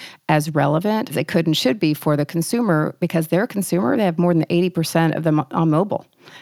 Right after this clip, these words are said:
Right? As many retailers do. We're all on our mobile phone. You're shopping, you're browsing, you're doing everything on your mobile phone. So they need to be able to have an e-com site, and technology needs to be updated so that they provide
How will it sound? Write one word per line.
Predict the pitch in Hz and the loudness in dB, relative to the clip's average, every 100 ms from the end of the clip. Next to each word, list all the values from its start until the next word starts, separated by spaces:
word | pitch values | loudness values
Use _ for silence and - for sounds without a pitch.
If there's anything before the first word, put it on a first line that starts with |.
| - | -2
Right? | 156 180 | 2 2
As | 160 - | 2 2
many | 175 185 180 | 2 2 2
retailers | 180 185 190 190 175 | 2 2 2 2 2
do. | - 202 | 0 -2
We're | 156 151 | 0 2
all | 156 160 | 2 4
on | 170 | 2
our | 165 | 2
mobile | 156 156 156 | 2 2 0
phone. | - 165 190 | 0 0 0
You're | 160 | -2
shopping, | 151 160 160 190 185 | -2 -2 -2 -2 0
you're | 147 139 | 2 0
browsing, | 135 143 160 175 185 185 | 0 2 2 2 0 0
you're | 175 147 | 0 -2
doing | 151 151 | 0 -2
everything | 143 160 160 151 | -2 -2 -2 -2
on | |
your | 143 | -2
mobile | 143 147 - | -2 -2 -4
phone. | 160 160 180 | -2 0 0
So | - | -2
they | 151 151 | -2 0
need | 156 | 0
to | 151 | 0
be | |
able | 170 156 | 0 0
to | 156 | 0
have | 165 160 | 0 0
an | |
e-com | 151 156 156 151 | 0 0 -2 -2
site, | 156 156 170 226 - - - - | 0 2 2 0 -6 -16 -16 -6
and | 160 | -4
technology | 156 160 - 151 160 165 170 160 | -2 -4 0 0 2 0 0 2
needs | 156 151 - | 2 0 -2
to | 160 | -2
be | 160 151 151 151 | 0 2 2 2
updated | 165 - 160 151 147 151 | 0 0 0 2 0 -2
so | - | -4
that | 156 147 147 - | 0 0 0 -2
they | 156 151 165 190 | 0 0 -2 -6
provide | - 160 147 147 151 | -4 0 2 2 0